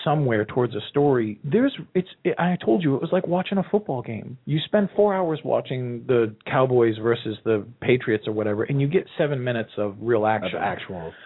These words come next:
Speaker 2: stuff, yeah.
Speaker 1: This was a ninety-minute movie, and there's really only, like, oh man, maybe six minutes of, like, real compressed dialogue and talking and stuff, and
Speaker 2: Right.
Speaker 1: everything else is really just cars slamming into everything.
Speaker 2: Right.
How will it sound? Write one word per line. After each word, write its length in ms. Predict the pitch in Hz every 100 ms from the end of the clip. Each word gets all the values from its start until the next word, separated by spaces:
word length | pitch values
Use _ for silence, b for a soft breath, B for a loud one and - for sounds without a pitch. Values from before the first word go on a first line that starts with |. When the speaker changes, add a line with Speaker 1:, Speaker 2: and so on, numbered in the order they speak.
| -
Speaker 2:
stuff, 260 | 101 82 -
yeah. 80 | 185
Speaker 1:
This 100 | 247
was 160 | 311 208
a 60 |
ninety-minute 680 | 139 123 147 196 208 190 170 147
movie, 500 | 139 123 117 110 - _
and 320 | 135 139 135 123
there's 220 | 135 120
really 460 | 117 127 180 202 160
only, 340 | 143 151 156
like, 280 | 139 110 110 - - _ _ _ _ -
oh 200 | - 117 95
man, 360 | 104 107 95
maybe 300 | 104 127 131 107 -
six 140 | 120 -
minutes 280 | 110 107 -
of, 160 | 101 104
like, 180 | 104 104 -
real 520 | 101 123 139 113 117 _
compressed 580 | - 110 - 113 101 -
dialogue 520 | 110 104 107 104 107 101
and 120 | 92 -
talking 400 | 107 110 107 101
and 140 | 101 -
stuff, 220 | 127 123 -
and 80 | 135
Speaker 2:
Right. 80 |
Speaker 1:
everything 320 | 151 254 269 254
else 200 | 208 -
is 120 | 135 110
really 320 | 135 156 131
just 200 | 117 -
cars 360 | - 113 117 113 -
slamming 300 | 120 117 117
into 240 | 113 107
everything. 480 | 104 107 107 - 185
Speaker 2:
Right. 260 | 92 82